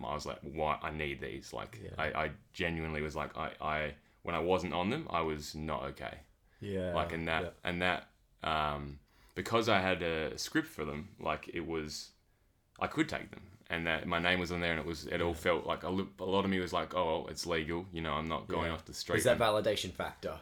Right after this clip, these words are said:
Speaker 1: Hundred percent,
Speaker 2: Yeah.
Speaker 1: bro.
Speaker 2: Yeah.
Speaker 1: Hundred percent.
Speaker 2: Yeah.
Speaker 1: And it
Speaker 2: Yeah.
Speaker 1: was like,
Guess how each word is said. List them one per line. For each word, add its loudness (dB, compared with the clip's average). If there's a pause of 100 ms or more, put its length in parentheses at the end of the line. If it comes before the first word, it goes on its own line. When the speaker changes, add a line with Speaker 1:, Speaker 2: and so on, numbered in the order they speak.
Speaker 1:
Hundred 6
percent, 2
Speaker 2:
Yeah. -2
Speaker 1:
bro. 4
Speaker 2:
Yeah. 4
Speaker 1:
Hundred 4
percent. -2
Speaker 2:
Yeah. 2
Speaker 1:
And 2
it 2
Speaker 2:
Yeah. -2
Speaker 1:
was -2
like, 0